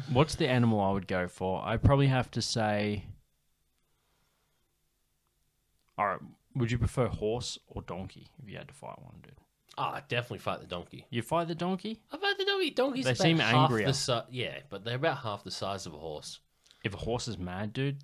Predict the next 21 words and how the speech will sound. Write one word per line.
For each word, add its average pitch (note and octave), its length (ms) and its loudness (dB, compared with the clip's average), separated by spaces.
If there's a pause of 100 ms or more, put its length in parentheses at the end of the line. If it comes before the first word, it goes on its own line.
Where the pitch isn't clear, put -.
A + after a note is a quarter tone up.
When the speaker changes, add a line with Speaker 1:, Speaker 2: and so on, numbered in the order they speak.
Speaker 1:
that F2+ 140 -6
shit - 80 -4 (160)
is F2+ 80 -6
Speaker 2:
Horses. E2+ 140 -6
Speaker 1:
fucking F2 460 -6
super - 480 -6
skits. - 480 -10
Speaker 2:
Yeah, F2+ 260 -4
I, G2+ 300 -4
I've, G#2+ 160 -8
I've G2+ 160 -8 (520)
went F#2+ 180 -6
up F2 180 -8
against E2 300 -10
some E2 80 -12
scary D#2+ 320 -10
horses D#2+ 320 -12
in D#2+ 80 -14
my D#2+ 80 -14
day. E2 260 -10 (160)
Speaker 1:
Yeah. G#2+ 200 -4